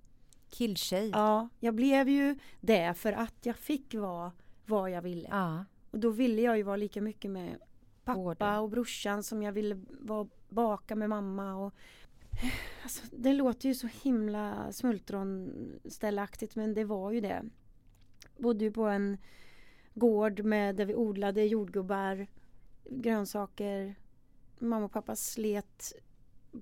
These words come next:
Speaker 2: på säkert jobb de inte tyckte var världens bästa för att ändå kunna hålla på med sina intressen.
Speaker 1: Mm. För
Speaker 2: Som
Speaker 1: du ri-, ni
Speaker 2: odling och
Speaker 1: red också, eller
Speaker 2: Ja,
Speaker 1: du red?
Speaker 2: jag har alltid haft häst.
Speaker 1: Ja.
Speaker 2: Tvingade både brorsan och pappa att rida.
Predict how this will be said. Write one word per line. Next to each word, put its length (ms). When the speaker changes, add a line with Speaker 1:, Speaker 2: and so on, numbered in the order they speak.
Speaker 2:
på 220
säkert 380
jobb 200
de 160
inte 400
tyckte 260
var 120
världens 320
bästa 320
för 220
att 380
ändå 240
kunna 440
hålla 200
på 140
med 140
sina 160
intressen. 600
Speaker 1:
Mm. 400
För 100
Speaker 2:
Som 100
Speaker 1:
du 60
ri-, 60
ni 60
Speaker 2:
odling 220
och 40
Speaker 1:
red 300
också, 240
eller 340
Speaker 2:
Ja, 280
Speaker 1:
du 140
red? 100
Speaker 2:
jag 60
har 80
alltid 200
haft 140
häst. 220
Speaker 1:
Ja. 340
Speaker 2:
Tvingade 360
både 240
brorsan 440
och 80
pappa 300
att 100
rida. 380